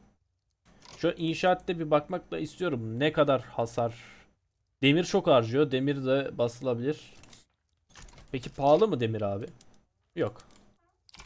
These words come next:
Basılabilir. Güzel. Bürokrasiye biraz daha abanalım abi.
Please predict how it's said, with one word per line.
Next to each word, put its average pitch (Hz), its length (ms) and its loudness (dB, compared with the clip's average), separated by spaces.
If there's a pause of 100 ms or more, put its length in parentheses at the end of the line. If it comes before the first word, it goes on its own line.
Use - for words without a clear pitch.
(1120)
Basılabilir. 139 480 -4 (760)
Güzel. 131 380 2 (3250)
Bürokrasiye 156 640 0
biraz 147 280 4
daha 151 200 4
abanalım 131 460 -2
abi. 98 220 -6